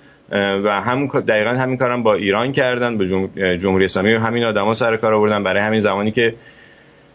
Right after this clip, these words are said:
ام، دیپلمات‌های آمریکایی توی زندان اوین بودن، یعنی همون سال شصت، شصت و یک، سال شصت، طبق گفته خود خامنه‌ای، سال شصت که دیپلمات‌های آمریکایی توی زندان بودن،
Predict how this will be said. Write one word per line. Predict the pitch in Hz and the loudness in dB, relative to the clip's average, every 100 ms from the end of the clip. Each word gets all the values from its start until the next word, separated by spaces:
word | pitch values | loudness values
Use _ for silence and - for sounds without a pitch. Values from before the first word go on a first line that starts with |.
| - _ _ _ _ | -20 _ _ _ _
ام، | 107 104 104 98 98 98 95 95 - - - - - - _ _ _ _ - | 0 2 2 2 2 0 -2 -4 -12 -20 -20 -20 -20 -20 _ _ _ _ 0
دیپلمات‌های | 123 117 120 117 110 127 143 | 0 4 4 4 4 2 2
آمریکایی | 127 107 95 90 95 98 98 80 - _ _ - | 2 2 0 0 0 2 0 -4 -16 _ _ 0
توی | 123 | 0
زندان | 120 113 101 92 | 2 2 0 0
اوین | 90 87 87 87 | 0 0 0 0
بودن، | 85 90 95 82 | 0 0 0 -2
یعنی | 85 92 | -2 -2
همون | 104 107 | 0 0
سال | - 104 104 | 2 0 0
شصت، | 98 104 92 - | 0 -2 -2 -2
شصت | - 85 - | -2 -2 -2
و | 90 | -4
یک، | 90 92 85 - - | 0 0 -2 -10 -20
سال | - - 120 135 | -18 -4 0 0
شصت، | 135 110 80 - - | 0 0 -2 -4 -4
طبق | 120 120 123 | -2 0 0
گفته | 113 - 107 | -2 0 -2
خود | 104 104 | 2 0
خامنه‌ای، | 95 90 82 80 78 - _ _ _ _ | 0 -2 -2 -6 -10 -16 _ _ _ _
سال | - 120 135 | -2 0 0
شصت | 131 123 107 113 - - _ _ _ _ | 0 0 0 -2 -6 -14 _ _ _ _
که | 107 | -2
دیپلمات‌های | 95 110 107 101 98 117 | 0 0 0 0 2 2
آمریکایی | 107 95 87 92 | 2 -2 0 0
توی | - 98 | 2 0
زندان | 90 87 85 85 85 | 2 2 2 0 0
بودن، | 85 90 95 101 107 | 0 0 0 -2 -4